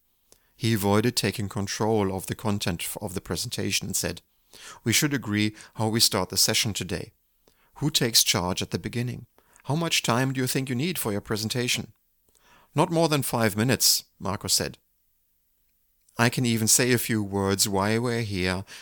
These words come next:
and why you are here, and then you can take over." "That could work," the coach said after a short pause.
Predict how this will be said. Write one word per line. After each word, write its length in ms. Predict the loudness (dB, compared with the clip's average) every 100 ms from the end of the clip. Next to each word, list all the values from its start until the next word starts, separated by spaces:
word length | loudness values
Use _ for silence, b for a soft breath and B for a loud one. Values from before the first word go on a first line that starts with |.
| B 0
and 260 | 2 4
why 200 | 4 6
you 280 | 6 4 2
are 120 | 2
here, 380 | 0 -2 -2 -4 _ -20 b b 0
and 200 | 2 6
then 220 | 4 4
you 120 | -2
can 160 | -2 -2
take 240 | -2 -2
over." 400 | -2 -4 -6 -12 _ _ _ -20 b b
"That 180 | -2 0
could 160 | 0 2
work," 360 | 2 2 -2 _ -8
the 80 |
coach 320 | -4 -2 2 4
said 260 | 4 2
after 320 | 0 -4 -4
a 40 | -4
short 280 | -2 -4 -4
pause. 380 | -8 -4 -6